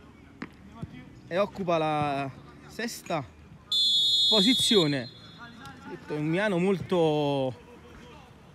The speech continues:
ricompattato, è la, il loro terzo successo consecutivo per, eh, due a zero,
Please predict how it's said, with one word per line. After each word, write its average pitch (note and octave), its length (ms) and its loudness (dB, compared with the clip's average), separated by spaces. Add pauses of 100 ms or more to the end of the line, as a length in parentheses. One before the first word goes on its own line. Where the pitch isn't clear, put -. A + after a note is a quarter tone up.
(1300)
ricompattato, F#3+ 1040 -4 (1200)
è C3 140 -8
la, B2+ 440 -6 (360)
il - 0 -
loro D#3+ 240 -6
terzo F#3 400 -6
successo - 640 -8 (400)
consecutivo E3 800 -4 (2500)
per, B2+ 220 -10
eh, B2 300 -6 (800)
due C#4+ 160 -4
a D3 100 -8
zero, A3 420 0